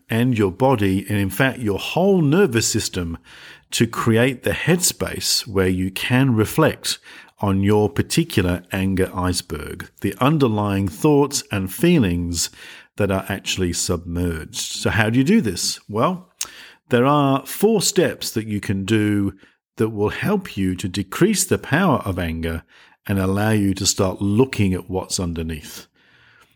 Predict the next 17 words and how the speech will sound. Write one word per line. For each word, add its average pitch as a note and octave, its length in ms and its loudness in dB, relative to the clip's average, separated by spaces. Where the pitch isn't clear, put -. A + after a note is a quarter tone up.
The - 140 0
four G3+ 320 0
steps - 440 -4
are G2 60 -2
the F#2 100 -2
following. E2 540 -6
The F2 80 -6
first F3 340 2
one G#2+ 180 0
is G2 180 -2
to F2 100 -4
breathe. G#2 720 -2
Second C3+ 460 -2
one G2+ 200 -2
is F#2 160 -4
to F#2 180 -2
observe. G2+ 800 0